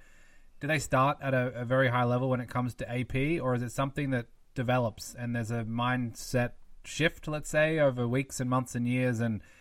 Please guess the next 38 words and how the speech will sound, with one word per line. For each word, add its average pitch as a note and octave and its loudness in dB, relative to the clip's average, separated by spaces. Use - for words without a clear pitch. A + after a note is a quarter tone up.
it's A#2+ -10
something C3 0
you A#2+ 0
have B2 2
to A#2+ -4
continually A#2 0
work A#2+ 2
on, A2 -2
because G#2+ -4
obviously D3+ 0
a B2+ 4
very B2+ 4
small B2+ 0
percentage A#2 0
of G#2+ -6
people A#2+ 0
will A2+ 0
fit B2 -2
into A#2 0
that A2+ 4
A A#2 2
P A#2 0
bracket, A2+ 0
um, A2 -6
and A#2+ -2
there'll B2 2
be B2 6
plenty, C3 4
plenty C#3+ 2
of A#2+ 0
people B2 0
that, A2+ -4
that A#2 -6
try D3+ 6
it A#2 4
and, A#2 0
and A2+ -2
don't B2 2